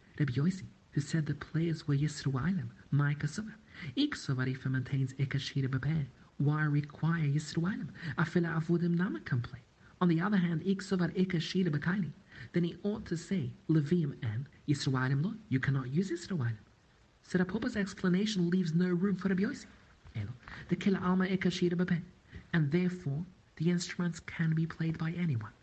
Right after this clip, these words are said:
Ibu Kumeflika, the Masavar Hochava Masa. This is how it happens. Imasavar Hochava Masa. We ask Lamai Nafkamina. We explain. The difference is Lamalin Medichin Leyaksan and Lamasa Kumeflika. Whether we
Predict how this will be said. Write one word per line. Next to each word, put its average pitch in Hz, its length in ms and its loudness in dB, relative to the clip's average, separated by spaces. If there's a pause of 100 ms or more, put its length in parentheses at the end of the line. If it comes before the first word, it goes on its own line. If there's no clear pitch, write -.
(280)
Ibu 127 260 2
Kumeflika, 180 560 0
the 151 80 -2
Masavar 143 580 0
Hochava 110 460 -2
Masa. 110 360 -2 (300)
This 139 160 -2
is 123 120 -4
how 113 280 -2
it 107 40 0
happens. 120 400 -4 (100)
Imasavar 233 440 -2
Hochava 196 440 0
Masa. 185 280 -4 (340)
We 147 100 0
ask 143 160 -2
Lamai 117 260 2
Nafkamina. 165 440 -2 (340)
We 156 80 2
explain. - 320 -6 (760)
The 135 80 2
difference 208 360 2
is 180 180 2
Lamalin 151 560 4
Medichin 143 500 0
Leyaksan 156 640 -2
and 135 100 4
Lamasa 147 420 0
Kumeflika. 143 440 -2 (680)
Whether 156 360 0
we 143 220 0